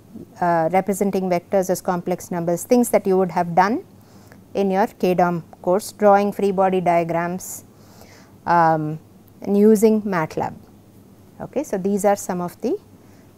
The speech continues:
uh, required, uh, elements for the course. So, these are what I envision as the learning modules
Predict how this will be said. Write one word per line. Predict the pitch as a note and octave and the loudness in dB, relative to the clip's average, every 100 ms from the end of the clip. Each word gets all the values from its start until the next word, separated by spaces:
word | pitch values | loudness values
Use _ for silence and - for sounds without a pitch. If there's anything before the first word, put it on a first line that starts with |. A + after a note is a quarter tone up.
| - | -6
uh, | D#3 D#3 | -4 -2
required, | E3 - F3 E3 E3 D#3 D#3 | -4 0 2 4 2 -2 -8
uh, | - D3 - - - - - - - - - - - | -10 -10 -12 -16 -20 -20 -20 -20 -20 -20 -20 -20 -6
elements | F3 E3 D#3+ D3+ - | -2 -2 -4 -6 -10
for | - D#3+ | -8 -6
the | B3+ - - | -6 -8 -12
course. | - - - - - - - - - - - - - - - - - - - - - - - | -10 -10 -12 -14 -16 -20 -20 -20 -20 -20 -20 -20 -20 -20 -20 -20 -20 -20 -20 -20 -20 -20 -20
So, | - - | -4 0
these | A3 C4 D4+ D4+ | 4 6 6 8
are | C#4 C4 C4+ - - - | 12 12 10 6 -18 -18
what | G3 A3 A#3 | 6 8 8
I | A#3+ A3+ G#3+ - - - - - | 8 8 4 0 -20 -20 -20 -2
envision | G#3 G#3+ A3 A#3 A#3 | 2 4 4 4 4
as | G#3 F#3 | 2 2
the | F#3+ | 2
learning | F#3+ G3 A3 G#3 | 4 4 2 2
modules | F#3+ F#3 G3 D4+ A4+ - - | 0 2 4 4 4 -2 -6